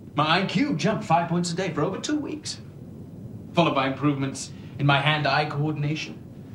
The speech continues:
stamina, vision, reflexes, weight height. In the end, everything but my name was altered in some way.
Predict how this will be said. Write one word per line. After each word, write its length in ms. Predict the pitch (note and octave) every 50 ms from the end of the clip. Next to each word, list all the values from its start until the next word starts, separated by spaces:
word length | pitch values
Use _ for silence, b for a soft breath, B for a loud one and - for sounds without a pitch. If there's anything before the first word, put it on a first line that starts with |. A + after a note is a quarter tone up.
| B B B B B B B B B
stamina, 640 | - - F#3+ E3+ E3+ E3+ E3+ E3 G#3 A3+ A3+ - - - - - - - -
vision, 500 | C3 F#3+ G3 F#3+ F#3 A3 A3+ - - - B B B B B B
reflexes, 640 | F3+ A3 A3 - - F#3 F#3+ F#3+ - G#3 A3+ F#3+ -
weight 220 | - D#3 A3 - -
height. 300 | - - F#2+ - - - - - - - - - - - - - - - - - - - - - - - - - - - - - -
In 60 | D3+
the 120 | D3+ E3
end, 140 | F#3 F#3+ E3+
everything 320 | D3+ E3+ F3+ F3 F3+ F3 -
but 140 | E3 D3+
my 120 | C#3+ C#3+ C#3
name 560 | B2+ A#2 A#2+ A#2+ A2+ G#2+ G2+ G2+ - - - -
was 100 | A2+ A2+
altered 320 | - G2 A2+ A2 G#2+ - G2+
in 100 | G2+ G#2
some 240 | - - - G#2
way. 220 | G#2 G#2+ A2+ -